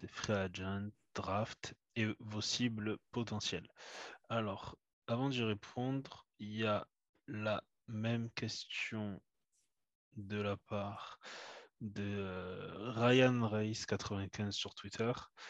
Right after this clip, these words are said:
qui nous disait, euh, la liste des, des free agents au poste de receveur fait rêver. Adams, Robinson, Goodwin, Mike Williams, Christian Kirk.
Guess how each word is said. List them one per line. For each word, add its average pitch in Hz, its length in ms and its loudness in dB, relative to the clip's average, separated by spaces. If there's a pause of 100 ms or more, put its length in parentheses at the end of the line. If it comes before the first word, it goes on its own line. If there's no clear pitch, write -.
(260)
qui - 140 -6
nous 98 160 0
disait, 98 500 2
euh, 92 260 0
la 113 160 4
liste 120 300 6
des, 101 520 4
des 104 100 0
free - 200 2
agents 113 280 6
au 107 40 2
poste 104 220 2
de 104 60 2
receveur 104 420 2
fait 98 160 0
rêver. 98 480 2 (260)
Adams, 104 380 2 (100)
Robinson, 101 600 0
Goodwin, 98 480 -2
Mike 95 340 -2
Williams, 101 580 0
Christian - 460 -4
Kirk. - 480 -2